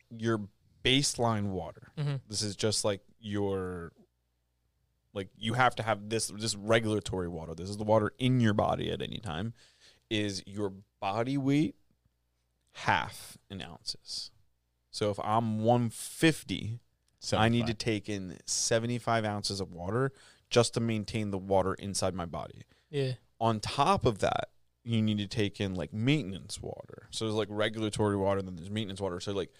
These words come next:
Speaker 1: you're supposed to drink water in and above that. So, like, if you work out and sweat, you lose water. You gotta drink more water.
Speaker 2: Right.
Speaker 1: If you take certain supplements, like, and you, then you require water 'cause there's creatine and things in them. Another conversation. More water.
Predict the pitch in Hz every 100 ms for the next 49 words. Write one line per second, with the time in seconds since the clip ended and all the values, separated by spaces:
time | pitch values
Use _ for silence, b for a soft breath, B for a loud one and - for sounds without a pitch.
0 | b b - 131 - 147 139 120 120 104
1 | 113 110 - 139 151 135 120 107 - 117
2 | 117 92 107 101 104 98 107 107 113 120
3 | 101 117 - 151 120 - - - _ -
4 | 107 104 95 92 82 50 - 98 95 87
5 | 82 87 80 - _ - 139 123 _ 113
6 | 110 104 113 104 113 - 120 123 - 143
7 | - 110 98 - 95 - - 101 98 101
8 | 98 98 98 - _ _ _ - 98 95
9 | 95 - - 110 107 104 101 92 85 85
10 | 85 82 82 - 87 92 - 127 120 -
11 | 92 87 - - 80 - 71 113 107 92
12 | 82 76 - - - - 98 104 107 92
13 | 60 -